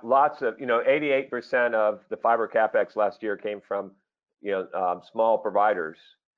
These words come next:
And so we're, as we see rural electric co-ops, municipalities,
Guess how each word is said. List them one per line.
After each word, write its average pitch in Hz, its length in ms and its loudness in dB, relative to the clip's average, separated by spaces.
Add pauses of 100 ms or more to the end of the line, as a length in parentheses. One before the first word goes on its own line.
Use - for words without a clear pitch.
(240)
And 98 160 -6
so 107 160 2
we're, 104 200 2 (120)
as 104 160 2
we 101 100 -6
see 104 420 -4
rural 104 260 2
electric 101 300 -2
co-ops, 101 540 4
municipalities, 101 920 -2